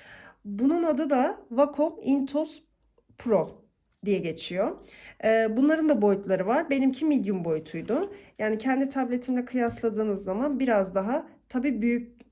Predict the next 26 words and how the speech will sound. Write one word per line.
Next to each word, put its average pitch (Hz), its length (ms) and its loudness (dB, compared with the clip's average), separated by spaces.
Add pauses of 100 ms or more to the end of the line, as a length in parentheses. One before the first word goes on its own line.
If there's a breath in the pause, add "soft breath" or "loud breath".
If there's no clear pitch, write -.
(200)
e, 175 380 -4
büyük 254 360 2
görünüyor 226 540 4
ama 285 220 2
şöyle 262 400 0
bir 175 140 -6
durum 180 240 -8
var. 311 160 -4 (240 loud breath)
Şimdi 269 280 -2
şuralarda 277 720 2
noktalar 262 520 0
var. 190 220 2
Belki 226 260 -2
ekranda 226 420 -4
gözükmüyordur. 202 800 -4 (380 loud breath)
Aslında 254 420 -2
benim 269 240 -4
kullanabileceğim 240 920 -2 (100)
yüzey 233 300 0
şu - 240 -6
kadar. - 440 -8 (300 soft breath)
Yani 220 280 0
tabletimle 247 680 0
neredeyse 214 480 0
aynı 202 380 -2
boyut 220 420 -6